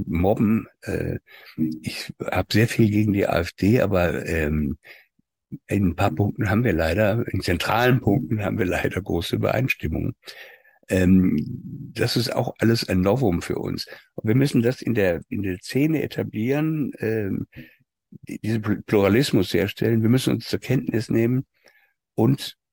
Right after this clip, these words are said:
überlegen, was wir, auf was wir hinaus wollen. Ich merkte, dass manche Leute, ähm, sich noch nicht klar gemacht haben, ob sie, ob sie, ähm,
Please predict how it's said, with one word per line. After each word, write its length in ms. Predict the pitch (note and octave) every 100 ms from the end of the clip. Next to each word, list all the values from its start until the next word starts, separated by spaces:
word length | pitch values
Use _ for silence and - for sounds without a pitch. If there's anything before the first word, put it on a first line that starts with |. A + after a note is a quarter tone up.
| -
überlegen, 520 | A#2+ G#2+ A2 B2+ A#2
was 260 | G#2+ -
wir, 60 | B2
auf 420 | A2 G#2+ - G2
was 180 | A2+ -
wir 80 | A2
hinaus 520 | A2+ G#2+ G#2 B2+ -
wollen. 500 | C#2 C2 C#2 - -
Ich 220 | - -
merkte, 520 | F#2 F#2 G#2+ - A#2 G#2
dass 180 | G#2
manche 320 | F#2+ F#2 - G#2+
Leute, 480 | G#2 G#2+ - A2+ - _ _ _ _ _ G#3+ -
ähm, 540 | - F#2+ F2+ F2 F2 G#2
sich 420 | G#2+ G#2+ - -
noch 120 | F#2+
nicht 240 | G#2 G2+
klar 320 | - G2 G2+ B2
gemacht 440 | G2+ G2 - -
haben, 220 | F#2+ F#2+
ob 160 | E2+ -
sie, 300 | F2+ F2+ D#2+ - - _ _ _ _ _ _ _ _ _ _ D#3+ - - _ - - - - - -
ob 320 | G#3 - -
sie, 680 | - F2+ D#2+ D#2+ D#2+ - -
ähm, 400 | E2 D2 D#2